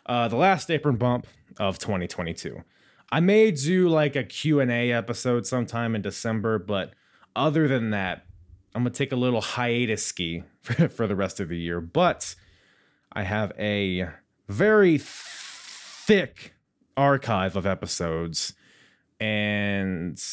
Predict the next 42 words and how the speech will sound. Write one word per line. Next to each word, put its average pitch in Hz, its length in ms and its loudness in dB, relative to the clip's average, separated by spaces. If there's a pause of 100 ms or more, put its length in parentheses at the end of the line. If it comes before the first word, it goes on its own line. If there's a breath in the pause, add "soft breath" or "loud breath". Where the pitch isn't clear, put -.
(340)
for 101 160 -4
example, 131 640 0
if 156 100 -6
you 143 100 0
like 208 260 2
the 165 80 0
Ruthless 196 340 2
Aggression, 170 580 2
maybe 143 240 2
you've 139 180 0
missed 135 300 -2
a 135 40 -8
few 143 260 -4
episodes, 147 600 -6
maybe 190 180 -2
you're 180 80 0
just 143 220 -2
jumping 131 320 0
in 117 140 0
for 110 120 -6
the 95 80 -8
first - 360 -4
time, 120 480 0 (400 soft breath)
you 175 140 2
can 214 80 4
go 214 100 6
to 190 60 4
apron 165 380 4
bump 143 240 2
dot 131 260 2
com 170 480 4
and 127 120 2
you 151 60 2
can 160 100 2
go 151 140 2
to 139 60 0
the 113 160 -4
episodes 123 420 -2
tab 113 260 -2
at - 80 -14
the - 60 -20
top. 113 440 -2